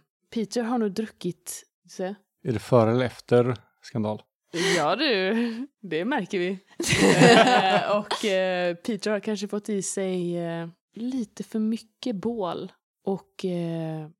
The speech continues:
Speaker 1: kommer ut i, jag tänker typ en lite mindre salong, inte riktigt i balsalen, men så här en liten mindre salong, eh, där Walter står och kanske pratar med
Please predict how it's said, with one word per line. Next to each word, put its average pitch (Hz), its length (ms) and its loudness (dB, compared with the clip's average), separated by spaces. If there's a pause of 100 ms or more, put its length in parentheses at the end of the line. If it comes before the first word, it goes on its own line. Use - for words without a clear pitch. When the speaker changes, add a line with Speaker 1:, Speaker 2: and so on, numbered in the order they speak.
(200)
Speaker 1:
kommer 214 320 -2
ut 220 540 -4
i, 175 160 -2
jag 170 100 -2
tänker 208 200 -2
typ 185 200 -10
en 180 200 -4
lite 175 180 -6
mindre 185 460 -4
salong, 208 460 -2
inte 208 280 -4
riktigt 208 240 -8
i 165 60 -4
balsalen, 170 1080 -4
men 156 420 -8
så - 100 -12
här 160 40 -8
en 156 60 -10
liten 165 260 -8
mindre 170 300 -6
salong, 151 500 -10 (340)
eh, 143 460 -8
där 160 180 -2
Walter 156 380 -4
står 165 360 -4
och 156 120 -6
kanske 165 220 -8
pratar 147 500 -6
med 147 360 -10